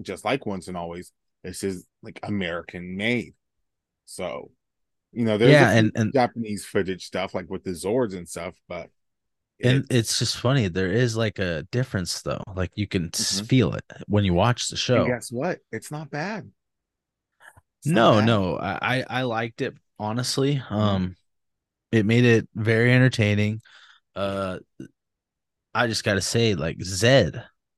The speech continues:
Speaker 2: Lord Zed, I think, just comes across really well.
Speaker 1: Yeah.
Speaker 2: Like, he's still, um, and this is probably why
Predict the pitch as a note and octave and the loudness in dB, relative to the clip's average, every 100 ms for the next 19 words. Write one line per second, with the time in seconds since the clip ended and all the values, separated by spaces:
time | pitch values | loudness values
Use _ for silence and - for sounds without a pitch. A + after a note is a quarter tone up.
0 | _ _ _ _ _ _ - _ - F2 | _ _ _ _ _ _ -20 _ -10 0
1 | G#2+ C#3+ A2 F#2+ F2 F2 F2 F#2+ - - | 4 4 2 -2 0 0 -2 -6 -16 -10
2 | E2 E2 - F2+ E2 D#2+ - - - _ | -4 -4 -4 -4 -4 -4 -10 -16 -20 _
3 | _ _ _ _ _ _ _ _ _ _ | _ _ _ _ _ _ _ _ _ _
4 | - F2+ - - F2+ E2+ - - E2+ D#2 | -10 -6 -6 -2 -4 -4 -10 -4 -2 -2
5 | - D#2 D2 D#2 C#2 G#1+ - _ _ _ | -2 -4 -4 -2 -4 -6 -14 _ _ _
6 | _ _ _ _ _ _ A2 - - - | _ _ _ _ _ _ -10 -8 -8 -10
7 | _ _ _ _ _ - E2 G#2 - - | _ _ _ _ _ -4 0 0 0 2
8 | A#2 A#2 A2+ - A2+ G#2 F#2+ E2+ D#2+ - | 4 6 6 4 2 2 0 -2 -6 -14
9 | _ _ _ - G#2 G2+ - G#2 - G#2 | _ _ _ -6 -2 -2 -2 -6 -4 0
10 | F2+ F#2 F2+ F#2+ F2 E2+ E2 F2+ A#2 | 2 0 -2 -4 -2 0 2 2 -2